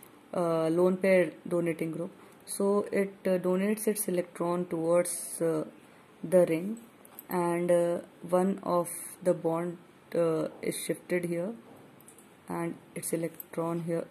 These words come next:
comes here. Okay, so it forms various resonating structures like this. This chlorine will get a positive charge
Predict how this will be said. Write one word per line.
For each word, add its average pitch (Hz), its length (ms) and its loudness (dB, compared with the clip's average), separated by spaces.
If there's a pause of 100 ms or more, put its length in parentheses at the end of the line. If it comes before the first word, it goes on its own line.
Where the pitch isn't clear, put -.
(140)
comes 165 280 -4
here. 170 260 -4 (680)
Okay, 220 340 -2 (880)
so 175 260 0
it 170 180 0
forms 165 640 -4 (680)
various 170 420 2
resonating 160 560 0
structures 170 580 -6
like 156 240 -4
this. 175 240 -4 (400)
This 160 160 -2
chlorine 160 400 0
will 160 140 0
get 156 240 -2
a - 60 -2
positive 202 440 -2
charge 180 280 -2